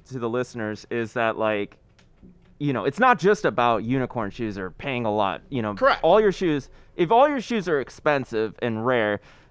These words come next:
Speaker 1: there's something wrong with you because you're just, I'm, it's math. You're just focusing on the numbers.
Speaker 2: You're
Speaker 1: But
Speaker 2: There's
Speaker 1: it
Speaker 2: no
Speaker 1: has to
Speaker 2: taste in it.
Speaker 1: Yeah,
Speaker 2: There's no
Speaker 1: exactly.
Speaker 2: style to it, though.
Speaker 1: Right. So the good news is if you're really selective, if you have character in your collection and, you know,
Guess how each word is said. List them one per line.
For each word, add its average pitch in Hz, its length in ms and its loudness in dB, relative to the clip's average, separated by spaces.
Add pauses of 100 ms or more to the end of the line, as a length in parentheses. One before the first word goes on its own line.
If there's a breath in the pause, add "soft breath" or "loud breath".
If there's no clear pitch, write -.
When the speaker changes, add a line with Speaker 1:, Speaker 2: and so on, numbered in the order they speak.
(160)
Speaker 1:
there's 185 260 2
something 135 300 0
wrong 135 260 2
with 110 160 -8
you 107 120 -8
because 120 280 -6
you're 151 100 0
just, 143 280 -8
I'm, 117 260 -4 (160)
it's - 380 -8 (240)
math. 127 460 -4
You're 123 260 0
just 143 240 -4
focusing 120 420 -4
on 123 100 -4
the 143 80 -4
numbers. 190 420 -4
Speaker 2:
You're 185 220 -2 (360 soft breath)
Speaker 1:
But 185 320 4 (200)
Speaker 2:
There's 180 140 0
Speaker 1:
it 196 40 6
Speaker 2:
no 185 80 6
Speaker 1:
has 277 160 6
to 175 60 0
Speaker 2:
taste 185 280 -2
in 101 120 -10
it. 87 120 -18 (100)
Speaker 1:
Yeah, 254 140 0
Speaker 2:
There's 180 120 0
no 208 60 8
Speaker 1:
exactly. 185 240 4
Speaker 2:
style 131 460 0
to 95 200 -12
it, 92 140 -14
though. 151 80 -2
Speaker 1:
Right. 143 240 2
So 160 480 0
the 180 80 0
good 262 220 -2
news 226 300 0
is 156 300 -2
if 139 120 -4
you're 180 140 0
really 220 240 2
selective, 139 540 0
if 120 140 -12
you 135 100 -2
have 135 380 0
character 131 560 -2
in 110 80 -4
your 110 120 -4
collection 107 600 -4
and, 92 340 -8
you 95 80 -8
know, 90 240 -8